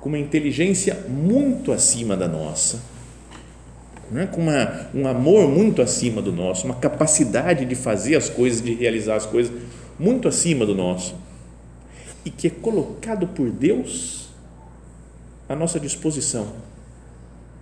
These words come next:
para nos ajudar por o nosso caminhar pro céu. Não deveria pensar mais nisso?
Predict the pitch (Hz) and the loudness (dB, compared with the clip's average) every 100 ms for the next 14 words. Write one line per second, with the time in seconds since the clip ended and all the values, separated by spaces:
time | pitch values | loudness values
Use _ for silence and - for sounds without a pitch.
0 | - - - - - - 135 151 147 156 | -18 -16 -14 -14 -16 -4 -2 0 0 2
1 | 165 156 127 107 139 127 - - - - | 2 0 -4 -2 -2 -4 -6 -12 -16 -20
2 | - - - - - - - - - - | -20 -20 -20 -20 -20 -20 -20 -20 -20 -20
3 | - 139 123 175 175 160 165 113 139 - | -6 -2 0 -2 -4 -6 -6 -4 -6 -6
4 | 95 - 82 - - - - - - - | -6 -8 -10 -16 -20 -20 -20 -20 -20 -20
5 | - - - - - - - - - - | -20 -20 -20 -20 -20 -20 -20 -20 -20 -20
6 | - - - - - - - - - - | -20 -20 -20 -20 -20 -20 -20 -20 -20 -20
7 | - - - - 170 190 254 339 131 - | -20 -20 -14 -2 0 2 0 0 -4 -6
8 | - 123 123 110 - 127 - | -8 -6 -6 -4 -4 -6 -6